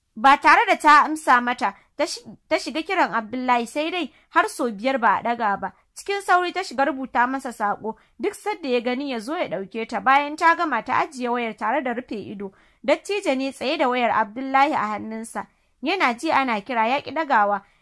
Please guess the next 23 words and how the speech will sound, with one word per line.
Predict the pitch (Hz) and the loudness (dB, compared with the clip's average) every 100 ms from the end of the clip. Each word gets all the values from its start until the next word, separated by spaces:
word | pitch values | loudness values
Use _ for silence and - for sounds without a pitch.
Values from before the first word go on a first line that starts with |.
| _ | _
duk | 220 - | -8 -6
da | 330 | 2
ya | 269 269 | 6 6
gane | 269 330 277 | 6 4 2
Maryam | 247 269 277 220 | -2 -4 -4 -8
ce | - 247 | -8 -8
mai | 240 202 | -6 -8
kiran. | - 214 190 _ _ _ _ _ _ _ | -8 -10 -10 _ _ _ _ _ _ _
Daga | 247 453 339 | 2 4 4
kai | 330 269 226 | 0 -2 -2
ya | 226 | -4
yi, | 226 - _ | -4 -12 _
ya | 269 | -2
kalli | 320 262 254 | 2 2 6
Abdullahi | 277 233 311 320 311 | 6 6 0 4 4
da | 233 | 2
ke | 208 233 214 | -4 -8 -6
gefe | 247 269 262 285 | -4 -4 -4 0
yana | 311 226 | 2 0
magana | 214 294 277 208 | -2 -2 -2 0
da | 214 | -2
wani | 269 | -2
abokinsa. | 269 208 208 202 220 220 202 | -2 -2 -6 -10 -14 -10 -12